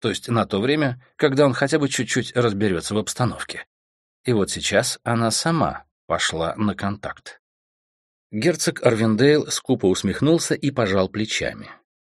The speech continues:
Его неожиданная собеседница усмехнулась в ответ и внезапно шевельнула своим огромным задом, сдвигаясь к краю вороха тряпья, на котором восседала будто верховный вождь. «Садись»,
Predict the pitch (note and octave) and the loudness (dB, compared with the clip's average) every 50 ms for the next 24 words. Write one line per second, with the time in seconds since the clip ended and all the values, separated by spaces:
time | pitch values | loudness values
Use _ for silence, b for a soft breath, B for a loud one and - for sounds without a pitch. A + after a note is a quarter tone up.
0 | _ - A2 G2 G2+ G2 G2 G2+ G2+ G2 F#2+ G2 F2+ F2 G#2 F#2 F#2 F#2 F2+ F2+ | _ -4 0 2 2 4 4 4 4 4 2 2 2 2 2 2 2 0 0 -2
1 | - - F#2 - - - C3+ B2+ C3 B2+ B2+ - C3 B2 B2+ B B B B B | -2 -4 -4 -2 2 2 4 4 4 2 2 2 2 2 0 B B B B B
2 | B E3 D#3 - - B2+ - - G#2+ G#2 F#2 F2 E2+ - G2 G2 F#2+ - A#2+ D3+ | B -2 0 0 0 0 0 0 0 2 2 0 0 0 -2 -2 0 2 2 2
3 | D#3+ - - B B B B B B B B B - C3+ B2 C#3+ C#3 B2+ B2+ E3 | 2 2 -2 B B B B B B B B B -4 -2 0 2 2 6 6 4
4 | E3 - D#3+ D#3 D#3 - - - - C#3 C3+ C#3+ D3 D3 D3+ D#3 C#3+ A2 F#2 F2 | 4 4 2 2 2 2 0 0 2 2 2 2 2 4 4 4 4 4 4 2
5 | - - G2 G2 G2 F#2+ - A2 A2 G2 G2 G#2 G#2 G2 G2 F#2+ F#2 E2+ G2 C3 | 0 2 2 2 2 0 0 -2 0 2 4 4 4 4 4 2 2 4 6 6
6 | D3 C3+ C#3 C#3 C3+ C3 - G#2+ F2+ F#2+ G#2+ A2 G2 A#2+ B2+ C3+ C#3 B2+ - - | 6 6 6 2 0 0 -2 -4 -2 0 0 2 2 4 4 4 4 2 0 -4
7 | - - - - A2+ A#2 A#2+ A2 F2 G2+ A2+ G2+ G2 - - G#2 - G#2+ A#2+ A#2+ | -4 -4 -2 2 4 4 4 4 4 4 4 4 4 4 -2 -2 -2 -2 -4 -4
8 | - F2+ E2 C#2 A#1 - - - b b b b b b b A2 A2 G#2+ - F#2 | -4 -2 0 0 0 -2 -6 -12 b b b b b b b 0 0 2 2 0
9 | - - C#3 C#3 C#3 C3 - A#2+ A2 A2+ - - - G#2+ A#2 C3 C3+ C#3 A2+ F2 | 2 4 4 4 4 2 2 0 0 0 2 0 0 2 4 4 4 4 2 0
10 | A2 A2 - - A2 A#2 - A#2 G#2 A2 - - - G2+ E2+ D2 F#2+ F2+ D2+ C2 | -2 -2 0 0 0 0 0 0 0 0 0 0 -2 -2 -2 0 -2 -4 -4 -4
11 | - - - - - - _ _ _ _ _ _ _ _ _ _ _ _ _ _ | -4 -4 -4 -6 -8 -12 _ _ _ _ _ _ _ _ _ _ _ _ _ _
12 | - - - F3+ G3 D3+ - - - - - _ | -6 0 0 2 2 0 -4 -6 -10 -14 -18 _